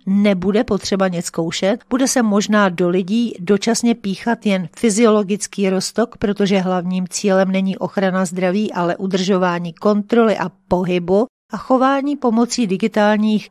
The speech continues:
očkovacích průkazů. Lidé budou víc a víc nemocní v důsledku stresu, špatné výživy, nedostatku pohybu, masových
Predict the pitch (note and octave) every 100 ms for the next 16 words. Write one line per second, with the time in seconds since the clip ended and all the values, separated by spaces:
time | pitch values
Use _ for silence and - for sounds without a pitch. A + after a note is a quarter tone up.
0 | _ G#3+ - - - B3 G#3+ G#3 - G3
1 | G3 - F#3+ G3+ - F3+ E3 D3+ D#3+ E3+
2 | _ _ _ _ _ F#3+ G#3+ B3 C4+ A#3
3 | C4 B3+ C4 B3+ - G#3 A#3+ A#3 A3 A3
4 | A3+ - F3+ F#3+ F3+ F#3 - F#3+ - E3+
5 | - - E3 - F#3+ G3 - - F#3 F#3+
6 | F#3 F#3 G3 F#3 G3+ F#3 F#3 F3 F3 F#3+
7 | F#3 - F3+ F#3 F3+ F3 F3 F3 - G3
8 | F#3 - F3+ F#3+ F3+